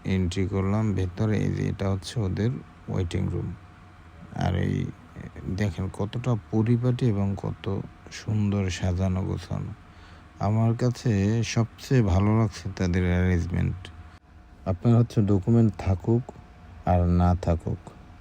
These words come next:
কোনো সমস্যা নেই। তারা একটা বারের জন্য আপনাকে এগুলো নিয়ে প্যারা দেবে না। তারা তাদের মতো তাদের সার্ভিসটাই দেওয়ার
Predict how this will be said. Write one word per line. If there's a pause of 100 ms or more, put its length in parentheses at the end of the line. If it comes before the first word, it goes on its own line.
(400)
কোনো
সমস্যা
নেই। (1300)
তারা
একটা
বারের
জন্য
আপনাকে
এগুলো
নিয়ে
প্যারা
দেবে
না। (320)
তারা
তাদের
মতো (1040)
তাদের
সার্ভিসটাই
দেওয়ার